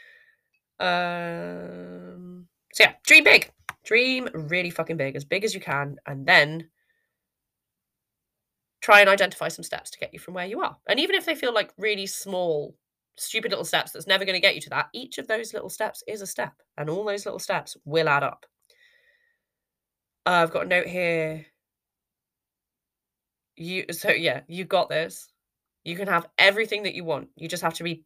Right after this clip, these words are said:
firstly, brave enough to ask for it, and then brave enough to act.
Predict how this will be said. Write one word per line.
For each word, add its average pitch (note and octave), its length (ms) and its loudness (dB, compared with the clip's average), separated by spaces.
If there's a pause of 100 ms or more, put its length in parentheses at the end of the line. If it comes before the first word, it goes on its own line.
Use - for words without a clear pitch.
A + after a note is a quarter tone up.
(140)
firstly, B3+ 300 4
brave G3 280 4
enough F3+ 200 -4
to - 200 -4
ask B3+ 340 4
for C3+ 160 -8
it, C3 220 -4 (460)
and E3+ 100 -4
then D#3 140 2
brave D3 240 0
enough C#3 220 -10
to - 140 -12
act. - 380 -16